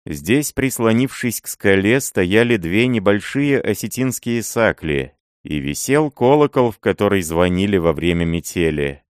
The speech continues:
Далеко разносился благовест посреди завывания бури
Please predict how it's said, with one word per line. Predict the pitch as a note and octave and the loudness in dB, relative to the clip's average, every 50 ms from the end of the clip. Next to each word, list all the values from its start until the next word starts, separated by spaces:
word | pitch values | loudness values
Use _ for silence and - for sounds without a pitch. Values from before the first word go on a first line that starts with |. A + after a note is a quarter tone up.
| _ _ _ _ _ | _ _ _ _ _
Далеко | E2+ D#2 D#2 F2+ F2+ F#2 E2 - - B2+ D#3 E3+ | -10 -2 -2 0 2 0 0 0 2 2 4 4
разносился | E3 D#3 A#2 A2+ C3 C3 A#2 - - C#3 C#3 D3 C#3 - - B2+ G#2+ | 4 2 0 0 0 0 0 -2 -2 -2 0 0 -2 -2 -2 -2 0
благовест | F#2 F2 F#2 F#2+ G2+ G#2+ A2 G2 F#2+ E2 E2 D#2+ - - - _ | 0 2 2 4 4 4 4 2 0 0 0 -2 -4 -8 -14 _
посреди | _ G2+ F2 - - F2 E2+ D#2 C#2 F2+ F#2+ | _ -4 -4 -4 -4 -4 -4 -4 -2 -2 -2
завывания | E2+ D2 E2 E2+ D#2+ E2+ D#2 D#2+ F2+ F2+ F2 E2+ E2 E2+ E2 | -2 -2 -2 0 0 0 2 2 2 2 2 0 0 0 -2
бури | D2+ C#2+ D2+ F#2 F#2+ F2+ E2+ E2+ E2 - | -2 -2 -2 0 0 2 2 0 -2 -2